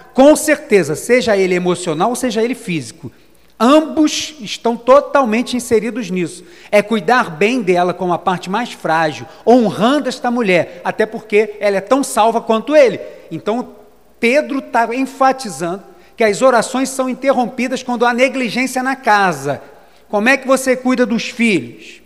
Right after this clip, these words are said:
Como que você cuida do cônjuge? Vamos ampliar esta aplicação. Como que você cuida daqueles que são da sua casa? Se você negligencia a sua família e coloca muitas outras coisas,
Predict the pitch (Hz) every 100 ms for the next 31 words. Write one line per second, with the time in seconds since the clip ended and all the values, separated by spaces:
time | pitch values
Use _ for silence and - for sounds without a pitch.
0 | _ _ _ _ _ 208 226 247 247 247
1 | 247 254 254 262 254 - 247 240 175 139
2 | 127 127 180 226 196 220 - 214 190 185
3 | - - 180 - 196 208 208 185 - 165
4 | 135 110 - - _ _ - 262 269 262
5 | 262 262 247 262 262 247 - 262 254 254
6 | 233 - 247 233 - 226 - 185 135 -
7 | - - _ _ - 214 208 247 240 226
8 | 226 220 208 - 285 311 - 202 - 190
9 | 240 220 170 139 - - - _ _ _
10 | - - 233 196 240 233 190 196 202 285
11 | 339 302 247 254 254 233 - 214 165 135
12 | 131